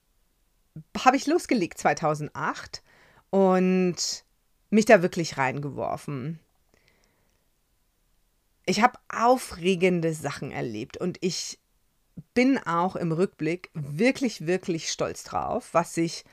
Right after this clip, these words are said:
für die Yoga-Szene in der Region auch erreicht habe. Denn es gab damals kein Vinyasa-Studio. Flow-Yoga war hier in Nürnberg kein Thema. Mm,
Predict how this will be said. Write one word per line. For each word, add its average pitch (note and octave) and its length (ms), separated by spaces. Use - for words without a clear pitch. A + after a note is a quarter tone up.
für G3+ 280
die F3 120
Yoga-Szene G#3+ 760
in G3 140
der D#3 160
Region D#3+ 640
auch D#3+ 200
erreicht C#3+ 420
habe. C#3 240
Denn E3+ 140
es F3+ 120
gab B3+ 220
damals G3 420
kein G3 540
Vinyasa-Studio. D#3+ 1000
Flow-Yoga E3+ 840
war D#3 260
hier D#3+ 260
in D#3 120
Nürnberg D#3+ 380
kein F3+ 420
Thema. F#3 580
Mm, F#3 500